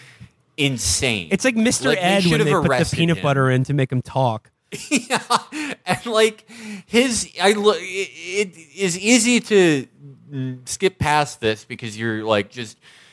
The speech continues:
Speaker 1: you're, like, you, an adult shouldn't do that with their mouth, much less a U S senator. But th-, what he's saying is just, like, nonsense.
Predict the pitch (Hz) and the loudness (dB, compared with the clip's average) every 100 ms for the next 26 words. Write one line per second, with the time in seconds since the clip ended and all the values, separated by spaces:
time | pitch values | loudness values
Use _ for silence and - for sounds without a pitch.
0 | _ - 160 156 143 - 156 _ _ _ | _ -2 2 4 2 -4 -20 _ _ _
1 | _ - 147 165 165 123 135 151 165 - | _ -20 -8 -2 -2 0 2 4 4 2
2 | - 160 135 107 95 107 110 95 90 - | -2 -2 -2 -10 -4 0 2 2 0 0
3 | 92 - 87 82 90 87 92 - 113 107 | -8 -4 -4 -4 -2 -2 -4 -4 -4 -2
4 | 127 117 139 110 101 104 95 - 104 101 | 0 0 0 -2 0 2 0 0 -2 -2
5 | 95 87 90 - 117 - - - - _ | -2 -4 -4 -2 -2 -2 -20 -20 -20 _
6 | 147 139 156 151 202 202 254 190 - 170 | -20 -10 -6 2 2 4 2 2 2 4
7 | 180 165 135 113 104 - 117 - 104 92 | 4 4 0 -4 -8 -14 -16 -8 -6 -6
8 | - 90 90 95 110 123 120 - | -10 -20 -4 0 2 0 2 4